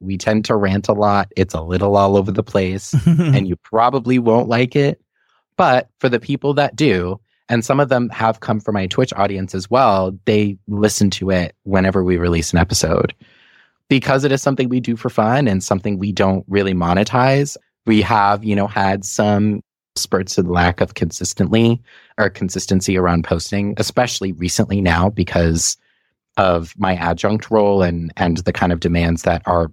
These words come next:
Speaker 1: both of our jobs now require of us. But we are, you know, looking into getting back into it. And for the most part, we've been putting out episodes pretty consistently now for, since then.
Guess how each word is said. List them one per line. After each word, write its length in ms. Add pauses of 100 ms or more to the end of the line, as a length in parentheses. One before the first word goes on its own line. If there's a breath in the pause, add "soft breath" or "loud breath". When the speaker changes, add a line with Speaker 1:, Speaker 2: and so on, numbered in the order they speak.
(120)
Speaker 1:
both 380
of 100
our 140
jobs 360
now 120
require 420
of 80
us. 360 (680 soft breath)
But 280
we 180
are, 380
you 100
know, 140
looking 340
into 200
getting 300
back 240
into 320
it. 200
And 420
for 100
the 120
most 280
part, 240
we've 200
been 280 (320)
putting 240
out 160
episodes 420
pretty 280
consistently 600
now 200
for, 380 (120)
since 260
then. 360